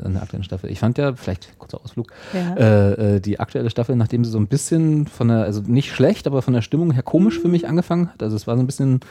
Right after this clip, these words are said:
Speaker 1: wo ich nicht wusste, wohin sie mit mir wollten.
Speaker 2: Das
Speaker 1: Aber
Speaker 2: wussten sie auch selber nicht.
Speaker 1: ke-, das wirkte so, ne? Ja.
Speaker 2: Definitiv.
Speaker 1: Äh, und, aber hinten raus haben sie alles wieder gut gemacht. Und ich fand, also die, den Dreiteiler, so, dass die letzten drei Folgen
Speaker 2: Ja,
Speaker 1: waren
Speaker 2: aber,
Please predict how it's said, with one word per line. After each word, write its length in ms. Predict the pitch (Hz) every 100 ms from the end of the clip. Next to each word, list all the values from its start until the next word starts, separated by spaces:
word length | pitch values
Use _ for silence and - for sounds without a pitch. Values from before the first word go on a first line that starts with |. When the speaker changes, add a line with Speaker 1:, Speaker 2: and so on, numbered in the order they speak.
| - - - -
Speaker 1:
wo 80 | 120
ich 80 |
nicht 160 | 120 113
wusste, 260 | 135 - 117
wohin 180 | 120
sie 80 | 156
mit 120 | 127 117
mir 100 | 107
wollten. 360 | 120 - 208 - - - - _
Speaker 2:
Das 140 | - -
Speaker 1:
Aber 80 | 262
Speaker 2:
wussten 180 | 196 269
sie 100 | 254
auch 60 | 233
selber 240 | 233 190
nicht. 220 | 170 - _ _ - -
Speaker 1:
ke-, 180 | - -
das 240 | 143 123
wirkte 340 | 139 147 160 120
so, 160 | 98
ne? 180 | 95 127 -
Ja. 100 | 110
Speaker 2:
Definitiv. 540 | 107 269 277 269 247 -
Speaker 1:
Äh, 40 | 127 120 117
und, 300 | 117 117 110
aber 200 | 120 107
hinten 260 | 113 170 170
raus 280 | 139 143 135
haben 140 | 127
sie 140 | 113 107
alles 220 | 107 98
wieder 120 | 98
gut 160 | 90 92
gemacht. 280 | 90 90 101
Und 120 | 98
ich 120 | 98
fand, 240 | 104 104 -
also 160 | 101
die, 240 | 98 104 101
den 220 | 107 104
Dreiteiler, 640 | 101 131 127 127 127 120
so, 240 | 110 117 117
dass 340 | 107 110 -
die 120 | 113
letzten 360 | 113 123 - 117
drei 140 | 113
Folgen 420 | 113 120 117 113 113 - - -
Speaker 2:
Ja, 360 | 190 190 190 196
Speaker 1:
waren 420 | 110 107 104 98 _ _
Speaker 2:
aber, 120 | 208